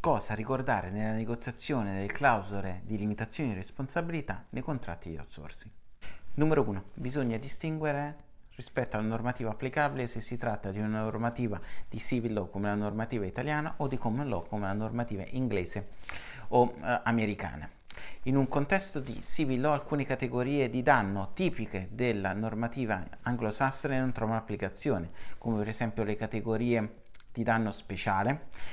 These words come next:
Le categorie di danno indiretto hanno una portata molto più limitata, perché i danni sono con, in ogni caso, conseguenza diretta e immediata della, eh, condotta, eh, lesiva.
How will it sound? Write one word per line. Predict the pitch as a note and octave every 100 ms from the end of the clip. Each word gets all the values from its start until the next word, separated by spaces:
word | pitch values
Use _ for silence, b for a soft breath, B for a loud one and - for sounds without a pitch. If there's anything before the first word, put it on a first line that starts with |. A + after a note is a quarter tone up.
| B
Le | C#3+
categorie | D3+ D3 D3+ F3
di | D#3+
danno | D3 C#3+ C#3+
indiretto | C#3 D3+ F#3+ G3
hanno | A2 A2
una | A#2
portata | A2 A#2 B2+ A#2
molto | B2+ G3+ - C3
più | B2+
limitata, | A2 G#2+ G#2 F#2+ G2 F#2+ B B B -
perché | B2 - C3+
i | A#2+ - A2+
danni | A#2+ B2 G#2+ G#2
sono | - A#2 A2 G2+ -
con, | - A2
in |
ogni | A#2 A2 -
caso, | F3+ - G#2+
conseguenza | G#2+ G#2 - B2 A#2 G#2+
diretta | A2 B2 B2 A2+
e |
immediata | G#2 G#2 A#2+ A2 G#2 F#2+ - - - - - - - - -
della, | A2+ A2 G2 - B B C#3 -
eh, | G#2+
condotta, | - A2 A2 A2 - G#2+ -
eh, | G#2+ G#2 G2 F#2+ F#2+
lesiva. | G#2 G#2 G#2 F#2+ B2 E3